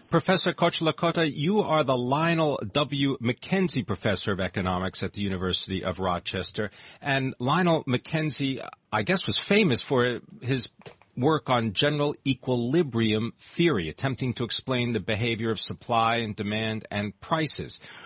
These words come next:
Where do you see inequality, disequilibrium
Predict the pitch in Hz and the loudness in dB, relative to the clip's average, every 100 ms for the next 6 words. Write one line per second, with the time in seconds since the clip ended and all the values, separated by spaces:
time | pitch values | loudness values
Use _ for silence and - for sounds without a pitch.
0 | - - 147 220 247 196 170 - - 170 | -20 2 6 6 6 2 0 0 2 2
1 | 156 117 113 - _ _ _ _ _ _ | 2 2 -2 -4 _ _ _ _ _ _
2 | _ 180 185 147 147 - 117 101 95 90 | _ 4 4 2 -2 2 4 4 2 2
3 | 165 175 - _ _ _ - - - 113 | 2 2 -2 _ _ _ -2 -2 2 2
4 | 104 92 98 90 85 85 | 2 0 0 0 -2 -4